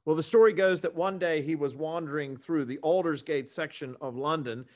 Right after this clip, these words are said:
and he happened upon a little Moravian chapel. And remembering his encounter with the Moravians,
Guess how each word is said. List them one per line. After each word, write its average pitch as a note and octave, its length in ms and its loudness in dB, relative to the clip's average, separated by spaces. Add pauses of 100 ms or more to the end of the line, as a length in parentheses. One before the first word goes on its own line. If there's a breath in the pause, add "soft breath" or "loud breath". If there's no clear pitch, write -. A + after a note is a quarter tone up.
(200 loud breath)
and B2 160 -2
he C#3+ 80 0
happened E3 360 -2
upon D3 380 -4
a E3 60 -2
little C3+ 260 -2
Moravian C3+ 560 -4
chapel. G#3+ 460 -10
And G#2+ 100 -8
remembering G3+ 560 0
his C3 160 -8
encounter C3+ 400 -8
with C3 160 -8
the C3+ 60 -8
Moravians, C3 680 -4